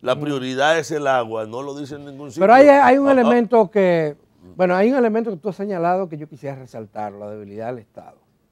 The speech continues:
Speaker 1: Sí.
Speaker 2: La debilidad del Estado. El Ministerio de Medio Ambiente no tiene el suficiente personal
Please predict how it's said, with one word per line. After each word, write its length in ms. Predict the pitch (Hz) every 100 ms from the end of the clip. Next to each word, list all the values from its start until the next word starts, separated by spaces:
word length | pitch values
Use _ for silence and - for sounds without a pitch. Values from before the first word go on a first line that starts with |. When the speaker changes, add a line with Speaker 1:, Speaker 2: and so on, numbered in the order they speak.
| _ _
Speaker 1:
Sí. 380 | _ 90 87 73 _ _
Speaker 2:
La 120 | _ 120
debilidad 340 | 120 113 113
del 100 | 135
Estado. 460 | 151 - 101 92 107
El 160 | 123 120
Ministerio 500 | 120 123 117 170 190
de 100 | 185
Medio 200 | 175 175
Ambiente 420 | 160 170 185 147
no 140 | 143 160
tiene 300 | - 180 175
el 80 | 139
suficiente 680 | 143 117 117 - 165 175
personal 680 | 165 143 135 131 156 160 98